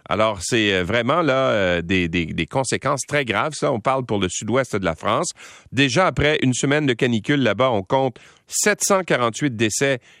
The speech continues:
liés à la chaleur en Espagne, au Portugal. En Gironde, trente-sept mille personnes ont été évacuées pour fuir les incendies.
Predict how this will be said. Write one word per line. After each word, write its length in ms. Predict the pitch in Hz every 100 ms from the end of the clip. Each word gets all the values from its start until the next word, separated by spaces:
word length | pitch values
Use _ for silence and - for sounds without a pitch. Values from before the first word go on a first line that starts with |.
| -
liés 240 | 101 131
à 60 | 143
la 120 | 127
chaleur 380 | - 117 127 104
en 140 | 92
Espagne, 400 | 110 - 131 127
au 60 | 92
Portugal. 640 | 113 - 90 92 113 151 - - -
En 140 | 92
Gironde, 440 | 95 113 120 147 120
trente-sept 640 | 160 220 233 - 185 -
mille 240 | 165 160
personnes 500 | 127 110 - 123 120 87 - _ -
ont 100 | 98
été 220 | 95 123
évacuées 480 | 98 101 - 101 110
pour 180 | 92 78
fuir 240 | - 104
les 220 | 90 80
incendies. 520 | 98 - 87 80 123